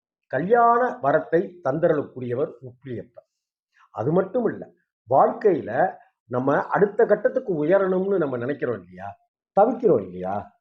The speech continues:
மருகி கலங்குறோம் இல்லையா, அப்படி நம் வாழ்க்கையை அடுத்த கட்டத்துக்கு நகர்த்துகிற, நகர்த்தி கொடுக்கிற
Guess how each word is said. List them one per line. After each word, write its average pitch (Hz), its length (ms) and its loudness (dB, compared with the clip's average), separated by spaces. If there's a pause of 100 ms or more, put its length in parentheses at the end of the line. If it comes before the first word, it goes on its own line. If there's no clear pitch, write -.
(200)
மருகி 240 380 2
கலங்குறோம் 165 480 2
இல்லையா, 90 500 -10 (180)
அப்படி 113 560 -6 (200)
நம் 117 260 -2
வாழ்க்கையை 123 720 0 (160)
அடுத்த 220 400 2
கட்டத்துக்கு 202 800 -2
நகர்த்துகிற, 127 840 -2 (640)
நகர்த்தி 240 600 0
கொடுக்கிற 117 720 -2